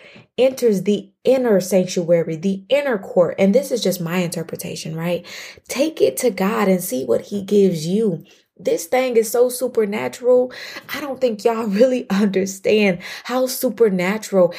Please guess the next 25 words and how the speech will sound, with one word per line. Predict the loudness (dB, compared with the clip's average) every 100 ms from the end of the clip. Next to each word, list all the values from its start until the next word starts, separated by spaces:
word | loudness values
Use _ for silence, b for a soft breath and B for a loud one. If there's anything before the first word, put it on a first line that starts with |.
| B
and | -4
the | -2
supernatural | -2 -2 0 2 2 0 -4
abilities | -4 -2 4 4 4 2 -4 -8 B
that | -2 0
you | 0 -4
actually | -6 -6 -4 -2 -2
have | 0 0 0 -4
here | 0 2 2
on | -2 -6 -2
earth | -2 -2 -6 -12
that | -4 0
God | 0 2
has | 0 -2
actually | -4 -4 -2 -2 -2 -2
given | -2 0 0
you. | -2 -2
And | -2
I'm | -4
so | -2 2 2
excited. | 2 0 0 2 4
That's | 2 0
why | 0 0
it | 2 0
says | 2 4 4